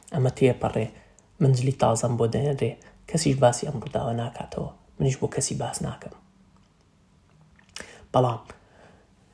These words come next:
ئیدی منداڵیە، هەمیشە هەر خۆشی نییە. هەرچەندە ئێمە کاتێک گەورە هابین، زۆر جار خۆشیەکانیمان بیردێتەوە،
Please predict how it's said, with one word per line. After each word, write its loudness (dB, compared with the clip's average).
ئیدی 10
منداڵیە، 6
هەمیشە 2
هەر 2
خۆشی 4
نییە. 2
هەرچەندە 4
ئێمە 0
کاتێک -6
گەورە 0
هابین، -4
زۆر 2
جار -2
خۆشیەکانیمان -2
بیردێتەوە، -6